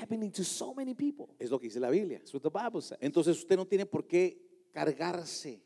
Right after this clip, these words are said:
Speaker 1: So you don't have to burden yourself
Speaker 2: como una víctima,
Speaker 1: like a victim.
Speaker 2: sino usted puede cambiar
Speaker 1: But you can change
Speaker 2: a ser victorioso.
Speaker 1: to be victorious.
Speaker 2: De víctima a victorioso.
Speaker 1: From victim to victor.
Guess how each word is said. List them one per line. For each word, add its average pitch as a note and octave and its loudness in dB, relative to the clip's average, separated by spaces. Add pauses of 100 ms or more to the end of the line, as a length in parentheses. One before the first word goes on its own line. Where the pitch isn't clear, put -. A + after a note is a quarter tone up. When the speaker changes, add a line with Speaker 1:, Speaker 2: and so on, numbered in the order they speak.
Speaker 1:
So - -14
you G#3 -6
don't C4+ -2
have A#3+ -8
to B3 -10 (220)
burden A#3+ 2
yourself D3 -2 (120)
Speaker 2:
como C3+ 2
una D3+ 0
víctima, A#2+ -2
Speaker 1:
like E3+ -8
a D#3+ 2
victim. C3+ 0 (140)
Speaker 2:
sino C3 2
usted C#3+ 0
puede C#3+ 4 (180)
cambiar C3 0 (180)
Speaker 1:
But B2 -4
you D#3 -6
can D#3 -4
change D4 -4
Speaker 2:
a A#2 -6
ser B2 4
victorioso. G#2+ 2
Speaker 1:
to - -2
be F3 8
victorious. C3 4
Speaker 2:
De B2+ 2
víctima F#3+ 0
a B2+ -6
victorioso. A2+ 4
Speaker 1:
From C#3+ 4
victim D#4 6
to C#4+ 6
victor. C#3+ 2